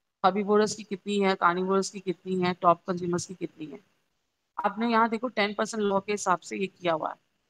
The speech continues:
क्या ये मुश्किल है समझना? प्रोड्यूसर्स में अगर दो हज़ार है, ठीक है, तो दो हज़ार का दस प्रतिशत आप निकालेंगे तो दो सौ होगा, दो सौ का दस प्रतिशत आप निकालेंगे तो ट्वेंटी होगा,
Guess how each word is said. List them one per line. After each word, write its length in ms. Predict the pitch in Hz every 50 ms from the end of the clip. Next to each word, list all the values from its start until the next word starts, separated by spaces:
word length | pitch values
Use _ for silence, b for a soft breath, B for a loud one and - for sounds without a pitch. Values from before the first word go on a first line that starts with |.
| _ _ _ _ _ _ _
क्या 100 | 226 208
ये 220 | 202 202 208 208 196 196 - _ _
मुश्किल 280 | 185 175 - - 262 262
है 60 | 269
समझना? 400 | 262 - 226 233 240 262 277 262 - - _ _ _ _ _ _ _ _ _ _ _
प्रोड्यूसर्स 520 | - 196 185 214 220 196 247 262 254 254 254
में 80 | 262 247
अगर 180 | 226 247 247
दो 200 | 220 208 226 240
हज़ार 300 | 233 208 190 175 160 156
है, 100 | 156 175 - _ _ _ _ _ _ _ _ _ -
ठीक 140 | 202 -
है, 180 | 240 226 175 170 - _ _
तो 60 | -
दो 160 | 190 175 226 240
हज़ार 260 | 247 247 233 240 233
का 140 | 226 - 233
दस 200 | 196 220 220 -
प्रतिशत 440 | - 220 208 226 214 - 226 208 214
आप 160 | 208 208 202
निकालेंगे 400 | 202 196 - 190 190 196 196 202
तो 100 | 190 180
दो 160 | - 175 180
सौ 160 | 175 - 208
होगा, 220 | 202 190 180 180 -
दो 160 | - 190 202
सौ 140 | 196 - 233
का 120 | 226 240
दस 200 | 214 196 220 -
प्रतिशत 460 | - - 202 - 208 190 - 202 -
आप 120 | 196 190 - -
निकालेंगे 360 | 185 - 180 180 185 180 185
तो 100 | - 185
ट्वेंटी 420 | - - 180 170 175 165 - 202
होगा, 220 | 202 180 175 180